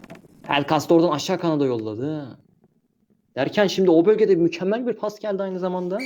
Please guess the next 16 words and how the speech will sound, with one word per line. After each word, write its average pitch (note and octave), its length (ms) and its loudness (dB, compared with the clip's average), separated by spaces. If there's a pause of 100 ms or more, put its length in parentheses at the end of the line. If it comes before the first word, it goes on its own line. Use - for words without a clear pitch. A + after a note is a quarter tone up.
(600)
Kendisine D#3+ 480 2
pas G3 180 -2
attı F#3+ 200 0
diyebiliriz F#3+ 320 4
o F#3+ 80 2
bölgede F#3 280 0
Pelkas. F#3 400 -6 (280)
Doğrudan E3+ 260 2
kaleye F#3 320 4
doğru G3+ 180 4
bir G3+ 60 2
vuruş F#3+ 240 -2
gelebilir. G3 480 0 (560)
Dimitrios F#3+ 320 0
Pelkas G3 520 -4 (420)
kaleye F3+ 220 6